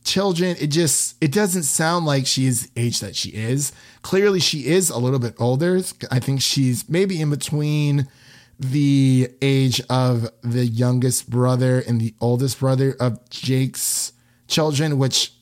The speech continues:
Kiri is also a part of Jake's children, um, just not biologically. But yeah,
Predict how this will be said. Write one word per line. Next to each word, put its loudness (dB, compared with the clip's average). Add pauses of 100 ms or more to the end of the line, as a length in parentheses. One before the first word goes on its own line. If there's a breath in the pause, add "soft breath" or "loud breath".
(120)
Kiri 2
is 0 (180)
also 0
a -10
part -6
of -6
Jake's -6
children, -8 (720 soft breath)
um, -2
just 0
not -4
biologically. -6 (520 soft breath)
But -4 (840)
yeah, 0